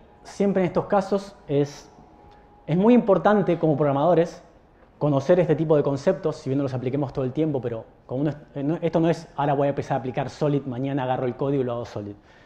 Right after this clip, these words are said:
Es, estoy programando y me voy dando cuenta que, caramba,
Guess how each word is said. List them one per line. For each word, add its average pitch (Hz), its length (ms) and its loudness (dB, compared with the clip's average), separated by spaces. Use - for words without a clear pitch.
Es, 190 340 0
estoy 160 220 -2
programando 208 640 0
y 143 80 -6
me 147 80 2
voy 175 140 4
dando 180 200 2
cuenta 214 320 2
que, 220 380 0
caramba, 170 560 2